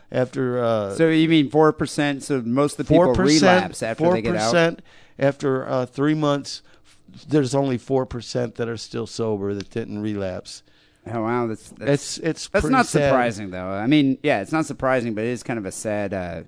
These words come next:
Speaker 2: a sad figure.
Speaker 1: Yeah.
Speaker 2: If you think about
Speaker 1: But
Speaker 2: it.
Speaker 1: they
Speaker 2: So
Speaker 1: don't wanna, and then, um, like, out, out of the twelve steps, I didn't memorize them. I, I, I just totally was, a,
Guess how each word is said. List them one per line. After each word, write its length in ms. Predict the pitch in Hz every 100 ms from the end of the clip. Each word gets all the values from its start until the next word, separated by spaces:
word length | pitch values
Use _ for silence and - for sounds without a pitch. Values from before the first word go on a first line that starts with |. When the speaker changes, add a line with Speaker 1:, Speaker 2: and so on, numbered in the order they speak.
| _ _ _ _ _ -
Speaker 2:
a 80 | -
sad 320 | - 120 101
figure. 580 | - 131 110 95 80 -
Speaker 1:
Yeah. 220 | 156 214 - -
Speaker 2:
If 100 | 101
you 60 | 120
think 180 | 131
about 220 | 123 110 104
Speaker 1:
But 80 |
Speaker 2:
it. 40 | 98
Speaker 1:
they 80 | 202
Speaker 2:
So 60 |
Speaker 1:
don't 140 | 220 214
wanna, 280 | 214 196 -
and 140 | 190
then, 380 | 196 185 190 175
um, 320 | 160 151 143
like, 220 | 143 147 131
out, 240 | 156 156 156
out 120 | 160
of 120 | 147
the 80 | 131
twelve 320 | - 143 131
steps, 340 | - 147 123
I 140 | 139 143
didn't 280 | 156 151 131
memorize 540 | 139 135 135 139 123
them. 240 | 135 131 127 - -
I, 160 | - 135
I, 380 | - 151 - 156
I 40 |
just 260 | 147 127 -
totally 340 | 131 127 123
was, 240 | 120 117
a, 100 | 110